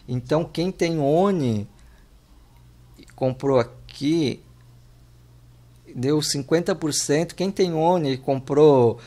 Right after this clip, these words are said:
ali pelo dia dezoito de janeiro, tá apavoradíssimo, né? Porque viu o seu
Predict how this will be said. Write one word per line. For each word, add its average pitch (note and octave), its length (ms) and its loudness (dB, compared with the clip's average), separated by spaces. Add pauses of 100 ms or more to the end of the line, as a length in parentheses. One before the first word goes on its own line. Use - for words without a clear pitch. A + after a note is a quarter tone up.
(340)
ali B2+ 320 4
pelo C#3 300 2
dia A#2 600 2
dezoito C3 540 0
de C#3+ 120 -2
janeiro, C#3+ 760 2 (340)
tá C#3+ 300 2
apavoradíssimo, D#3+ 1200 0
né? A2+ 120 0
Porque B2+ 480 0
viu C3+ 400 0 (420)
o C3+ 140 -4
seu C3+ 800 0